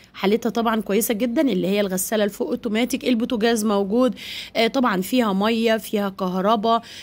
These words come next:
آه، اللي هو العداد القديم، آه، والشكل المطبخ اهو ده مفتوح على الريسبشن، والريسبشن زي ما انتوا شايفين شكله.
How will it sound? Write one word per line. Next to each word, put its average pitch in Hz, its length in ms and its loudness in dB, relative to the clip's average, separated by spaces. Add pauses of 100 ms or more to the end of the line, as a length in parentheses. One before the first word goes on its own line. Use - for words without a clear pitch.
(120)
آه، 196 160 0
اللي 196 140 0
هو 208 120 2
العداد 185 600 -2
القديم، 214 600 0 (360)
آه، 208 180 2
والشكل 226 1120 0
المطبخ 220 800 -2
اهو 233 280 2
ده 233 140 2
مفتوح 190 720 -2
على 220 360 0
الريسبشن، 277 640 -2
والريسبشن 277 640 0
زي 240 180 0
ما 233 100 -2
انتوا 240 160 -4
شايفين 214 380 -4
شكله. 349 520 0